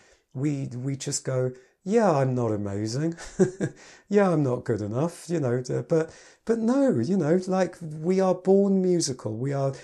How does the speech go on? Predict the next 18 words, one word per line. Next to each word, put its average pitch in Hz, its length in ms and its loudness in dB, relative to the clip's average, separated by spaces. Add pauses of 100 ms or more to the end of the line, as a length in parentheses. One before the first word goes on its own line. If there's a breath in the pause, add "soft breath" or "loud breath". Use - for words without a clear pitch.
(280 loud breath)
we 151 140 4
are 160 120 4
basically, 156 920 0 (340 loud breath)
you 160 140 -2
know, 170 140 4
music 170 420 4
is 180 120 2
our 147 140 4
birthright 131 720 0
as - 180 -4
human 123 300 -2
beings. 107 600 -4
Um, 117 380 -4 (440 loud breath)
and 131 140 0
I 135 60 0
think, 175 320 -2 (180)
you 147 140 -2
know, 139 200 0